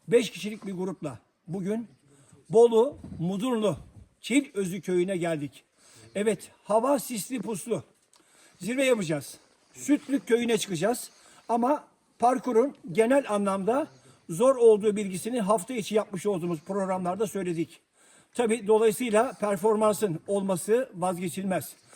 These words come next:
Performans varsa Green Trekking grubuyla tabii ki etkinliklere gelebilirsiniz.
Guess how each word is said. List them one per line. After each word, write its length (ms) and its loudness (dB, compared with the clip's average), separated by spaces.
Performans 640 2
varsa 500 2
Green 220 -2
Trekking 340 -8
grubuyla 640 -2
tabii 280 -2
ki 120 -6
etkinliklere 520 -6
gelebilirsiniz. 720 -6